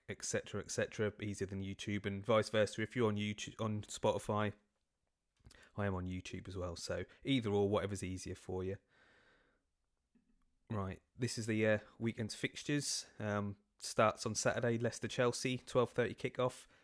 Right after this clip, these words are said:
Handy if you wanna go for a Chelsea defender. You can see who's starting. I think some people have got Christensen, Azpilicueta, if you still got them, and getting a bit fed up if they're not starting.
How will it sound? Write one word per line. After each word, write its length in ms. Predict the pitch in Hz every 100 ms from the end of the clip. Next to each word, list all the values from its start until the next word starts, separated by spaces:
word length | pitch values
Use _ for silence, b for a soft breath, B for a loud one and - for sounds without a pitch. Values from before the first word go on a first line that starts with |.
| b b
Handy 460 | - 113 110 107 113
if 160 | -
you 220 | 107 104 101 _ -
wanna 240 | 101 110
go 140 | 117 113
for 180 | -
a 20 | 110
Chelsea 340 | 123 113 -
defender. 600 | 117 - 120 123 123 120 - _ _ _ _ _ _ _ _ - -
You 80 |
can 120 | - 101
see 220 | - 95
who's 140 | 95
starting. 460 | - 107 104 107 113 B B B
I 60 | 107
think 200 | 117 -
some 160 | 110
people 240 | 101 107 98
have 120 | 98
got 280 | 104 - -
Christensen, 640 | - 110 - 104 - 107
Azpilicueta, 800 | 107 - 104 - 107 104 107 110 b b
if 100 | -
you 60 |
still 220 | 95 - 101
got 200 | 95 104
them, 180 | 101
and 120 | 101 104
getting 160 | 104
a 40 | 101
bit 180 | -
fed 240 | - 107 107
up 120 | -
if 100 | 113
they're 100 | 104
not 180 | 104 -
starting. 560 | - 107 104 101 107